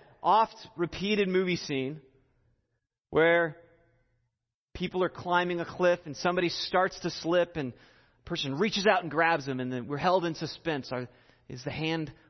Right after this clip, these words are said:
gonna hold? Sometimes it does, sometimes it doesn't. Depends on the movie, right? I mean,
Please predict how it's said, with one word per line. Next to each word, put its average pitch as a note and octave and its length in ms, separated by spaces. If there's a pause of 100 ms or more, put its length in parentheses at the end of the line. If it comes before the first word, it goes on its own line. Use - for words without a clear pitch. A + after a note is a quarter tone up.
(100)
gonna D3 160
hold? A2 480 (760)
Sometimes A#2+ 340
it A#2+ 80
does, E3+ 260
sometimes A#2 340
it A2+ 60
doesn't. B2+ 320
Depends A2+ 260
on G#3 80
the A#2+ 60
movie, A#2+ 300
right? G#2+ 260 (2000)
I - 40
mean, A#2 320